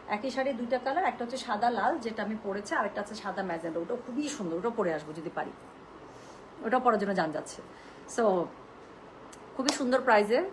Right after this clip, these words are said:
দুইটা শাড়ি সুন্দর দিয়ে দিব পয়লা বৈশাখের জন্য। আজকে যারা অর্ডার করবেন আপু, আমরা ইনশাল্লাহ কালকে পার্সেল ডিসপ্যাচ করে দিব।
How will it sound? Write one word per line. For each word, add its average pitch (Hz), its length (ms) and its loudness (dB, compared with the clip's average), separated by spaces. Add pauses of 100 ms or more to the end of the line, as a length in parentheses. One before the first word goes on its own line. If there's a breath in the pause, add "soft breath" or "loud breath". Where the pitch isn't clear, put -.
(140)
দুইটা 214 220 0
শাড়ি 208 220 2
সুন্দর 214 260 -2
দিয়ে 190 180 -2
দিব 208 260 -2
পয়লা 190 200 4
বৈশাখের 190 440 -4
জন্য। 202 180 -4
আজকে 202 300 -6
যারা 202 180 0
অর্ডার 180 280 0
করবেন 190 260 -4
আপু, 190 160 -4
আমরা 190 220 -2
ইনশাল্লাহ 175 340 -8
কালকে 170 240 -6
পার্সেল 180 260 -4
ডিসপ্যাচ 185 380 -6
করে 190 120 -4
দিব। 214 200 -6